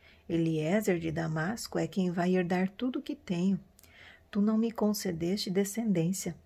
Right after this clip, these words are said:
e por esse motivo, um dos meus servos, nascido na minha casa, será o meu herdeiro." Então, imediatamente lhe assegurou o Senhor: "Não será Eliezer o teu herdeiro, mas sim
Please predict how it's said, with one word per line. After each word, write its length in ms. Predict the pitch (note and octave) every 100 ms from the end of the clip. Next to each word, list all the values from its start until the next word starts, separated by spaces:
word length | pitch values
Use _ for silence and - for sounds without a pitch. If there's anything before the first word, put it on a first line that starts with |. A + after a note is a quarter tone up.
| _ _ _
e 80 | G3+
por 180 | - F#3
esse 220 | F#3+ G3+
motivo, 760 | G#3 G3 G3 - G#3+ A#3 F#3+ - - - - G3
um 160 | F#3+
dos 180 | G#3 F#3
meus 320 | F#3 F#3+ C4+
servos, 420 | - F3+ E3+ F3+
nascido 600 | F3 F3 E3+ - G#3+ G#3+
na 120 | A3+ G3+
minha 320 | F#3 A3+ D4+
casa, 540 | - F#3 F3+ F#3 A3 - - _
será 500 | - - G3+ F#3 F3+
o 80 | G3
meu 260 | F#3 F3+ B3+
herdeiro." 600 | C4+ F3+ D#3+ D#3+ E3+ E3+ _ _ _ _ _ -
Então, 380 | F3 E3 F3+ F#3+
imediatamente 880 | G3 F#3+ F3+ E3+ F#3 E3 E3 F#3+
lhe 200 | F3+ E3+
assegurou 560 | F3+ F3+ F3+ F3 E3+ E3
o 40 |
Senhor: 480 | F#3+ - G#3+ E3+ D3+ - _ -
"Não 220 | E3+ F3
será 360 | - C4+ A#3 G3
Eliezer 580 | F#3 F#3 E3 E3 F3
o 60 | E3+
teu 200 | D3+ E3
herdeiro, 440 | F#3 F#3+ D3+ D#3
mas 240 | D#3 D#3 D#3
sim 360 | - F#3+ G#3